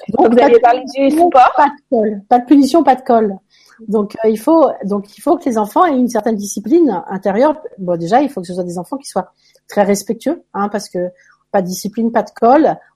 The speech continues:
Speaker 1: pour le professeur, c'est pas facile, hein. Donc, le professeur a,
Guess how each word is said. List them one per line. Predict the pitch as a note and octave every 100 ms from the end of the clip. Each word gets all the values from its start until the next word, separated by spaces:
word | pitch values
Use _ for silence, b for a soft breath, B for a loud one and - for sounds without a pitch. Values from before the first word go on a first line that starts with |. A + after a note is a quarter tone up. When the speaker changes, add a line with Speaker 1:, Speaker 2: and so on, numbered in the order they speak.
| -
Speaker 1:
pour | G3
le |
professeur, | F#3 F#3 F#3 C4+ D4
c'est | G3+
pas | G3+
facile, | G3+ F#3+ G#3+ E3+
hein. | G3 b b b -
Donc, | F#3
le | F#3+
professeur | - G#3 G3 B3+
a, | A#3+ G3 F#3 D#3 G2+